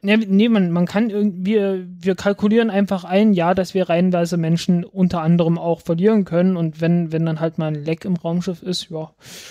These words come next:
Pech. Schwund ist, ne?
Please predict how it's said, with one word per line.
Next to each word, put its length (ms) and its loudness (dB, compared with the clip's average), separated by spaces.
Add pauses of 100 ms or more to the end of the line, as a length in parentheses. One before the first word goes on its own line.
(160)
Pech. 380 -10 (1400)
Schwund 440 0
ist, 260 -2
ne? 200 -2